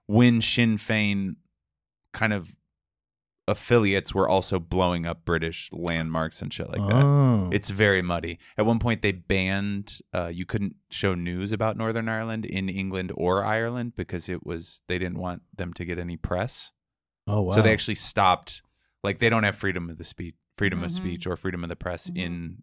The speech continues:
Speaker 1: England. So they can just be like, "Hey, you can't talk about that on the news."
Speaker 2: Oh, really?
Speaker 1: Yeah.
Speaker 2: I guess, yeah, that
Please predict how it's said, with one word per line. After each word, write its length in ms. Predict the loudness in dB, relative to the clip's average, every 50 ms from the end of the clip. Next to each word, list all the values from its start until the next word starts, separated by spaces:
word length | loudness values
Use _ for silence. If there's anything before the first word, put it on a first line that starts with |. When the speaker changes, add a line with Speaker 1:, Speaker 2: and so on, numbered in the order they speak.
| _
Speaker 1:
England. 460 | -10 -8 -6 -4 -4 -4 -4 -6 -8 -12 _
So 120 | -4 -2
they 120 | -2 -2 -2
can 120 | -2 -4
just 140 | -8 -6 -6
be 80 | -6
like, 100 | -8 -6
"Hey, 120 | -6 -8 -8
you 100 | -8 -10
can't 180 | -12 -14 -12
talk 200 | -10 -12 -12 -12
about 180 | -12 -12 -12 -10
that 120 | -10 -10 -10
on 100 | -10 -10
the 60 | -10
news." 260 | -10 -12 -12 -14 -4 2 6
Speaker 2:
Oh, 80 | 8 8
really? 380 | 10 8 8 8 6 4 4
Speaker 1:
Yeah. 160 | 2 0 -2 -4 _ _ _ _ _
Speaker 2:
I 100 | 0 2
guess, 200 | 4 4 4 2
yeah, 160 | 2 0 0
that 260 | 0 -2 -2 -4 -4